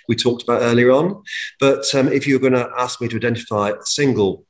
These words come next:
risk at the moment, it probably is a financial risk, which is that, um, it's one which probably affects all real assets, which is if, if we do have higher inflation and that filters through to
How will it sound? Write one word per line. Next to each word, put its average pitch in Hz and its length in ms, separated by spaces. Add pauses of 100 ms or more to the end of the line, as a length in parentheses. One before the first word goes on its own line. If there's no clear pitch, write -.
risk 107 320
at - 80
the 113 80
moment, 113 240
it - 120
probably 113 260
is 92 80
a 98 40
financial 120 420
risk, - 380
which 104 240
is 101 280
that, 104 300 (460)
um, 101 580
it's 95 220
one 107 240
which - 280
probably 101 220
affects 104 440
all 117 260
real 113 220
assets, 131 520
which 101 200
is 98 100
if, - 340
if 123 300
we 117 80
do 135 220
have 120 160
higher 110 220
inflation 107 520
and 101 80
that 107 180
filters 104 400
through 101 380
to 98 480